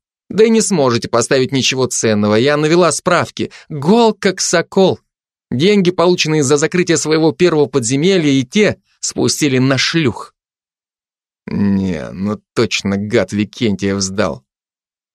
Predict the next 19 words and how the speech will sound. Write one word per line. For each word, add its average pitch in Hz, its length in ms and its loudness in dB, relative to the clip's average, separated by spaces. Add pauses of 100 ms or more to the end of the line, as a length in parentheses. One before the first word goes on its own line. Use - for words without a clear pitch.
(140)
Хрен - 460 -6
с - 140 -4
ним, 113 260 2
с - 100 -6
перерасходом 117 800 0
энергии. 101 600 -2 (460)
Еще 175 500 2
несколько 113 520 -2
дней 139 240 0
подержу 117 540 0
его 101 160 0
на 104 200 2
измене. 101 520 -2 (500)
Пускай 139 440 0
денег 120 360 0
целителям 110 580 0
из 107 100 -2
центра 101 440 -2
отваливает. 92 680 -4